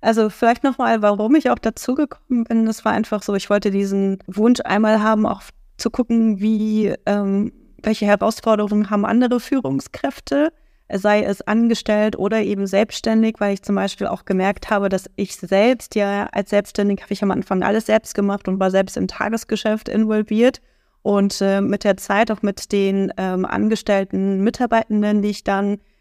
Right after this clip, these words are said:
ins Team geholt habe, hat sich meine Rolle dann eben mehr und mehr gewandelt und ich habe gemerkt so, oh, äh, Tanja, du brauchst andere Skills und, ähm, ich habe mich immer wieder gewundert, so,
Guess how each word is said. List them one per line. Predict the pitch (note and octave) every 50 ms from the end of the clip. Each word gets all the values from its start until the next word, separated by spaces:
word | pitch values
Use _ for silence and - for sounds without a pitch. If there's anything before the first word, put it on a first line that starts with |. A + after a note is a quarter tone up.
| _ -
ins | G#3 A3 A3 - -
Team | - - C4 C4 B3+
geholt | B3 A#3 G#3+ G#3 G#3+ A3 -
habe, | G#3+ G#3 G3+ G3 G#3
hat | G#3 G3+ -
sich | G#3+ - -
meine | G3 G3 G3 F#3+
Rolle | F#3 - - G#3+ A#3+ A3+
dann | F#3 F#3 F#3+ F#3+ F#3+
eben | F#3+ G3 G3 F#3 F#3+
mehr | G3 G3+ G3+
und | G3 F#3+ -
mehr | G3 G3 G3 G3+ G3 G3+ F#3+
gewandelt | - F#3 F#3+ - F3 - A3 B3 A#3 A3+ G#3 G#3+ G#3 -
und | - F#3 F#3+ - - - -
ich | G3+ - -
habe | F#3+ F#3 G3 G3 F#3+
gemerkt | F#3+ F#3+ F#3+ F#3+ F#3+ F#3+ F#3+ -
so, | - F3+ - -
oh, | G#3 A3+ A3 G3 F3+ - _ _ _ _ _ _
äh, | - G3 G3 F#3+
Tanja, | F#3+ - - G#3+ G#3 G3+
du | F#3+ F3+
brauchst | - - - G3+ - - -
andere | F3 F#3+ G3+ G#3 G3 G3
Skills | F#3+ - - - - A#3 A3+ G3+ F#3+ F#3 F#3+ F#3+ -
und, | - - E3+ F#3 F#3 F#3 F#3 - - - -
ähm, | F#3+ F#3 F#3
ich | F#3 -
habe | G#3+ - -
mich | F3+ -
immer | G3 F#3+ F#3
wieder | F3+ F#3+ F#3 F3+
gewundert, | F3+ F#3+ F3+ F#3+ G3+ A3 G#3+ G3+ F#3+ F#3+ F#3+ -
so, | - F#3+ F#3 F#3 F#3